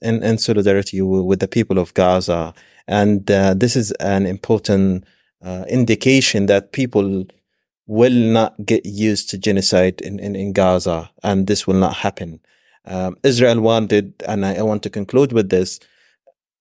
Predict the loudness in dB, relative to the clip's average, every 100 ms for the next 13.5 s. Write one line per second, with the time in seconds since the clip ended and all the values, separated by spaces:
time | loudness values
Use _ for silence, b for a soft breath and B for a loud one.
0 | _ _ _ _ -20 _ 0 4 4 4
1 | 2 0 2 2 0 -2 2 4 4 2
2 | 4 4 4 2 0 -2 -2 0 0 -2
3 | -6 -4 -6 -8 -12 -10 -4 2 2 2
4 | 0 0 -4 -2 -2 -2 -2 -8 _ -16
5 | -14 -12 -8 -2 0 2 0 0 0 0
6 | -2 -18 _ _ _ _ _ -4 0 2
7 | 2 0 0 2 0 2 0 0 -6 _
8 | _ _ _ -6 -2 0 0 0 0 0
9 | 0 0 0 0 0 -4 -4 -4 0 0
10 | 0 -2 -2 0 0 -2 -4 -4 -4 -6
11 | -12 _ -4 0 0 0 0 2 0 0
12 | -2 -2 -8 _ _ 0 2 2 2 0
13 | 0 -2 0 -2 -2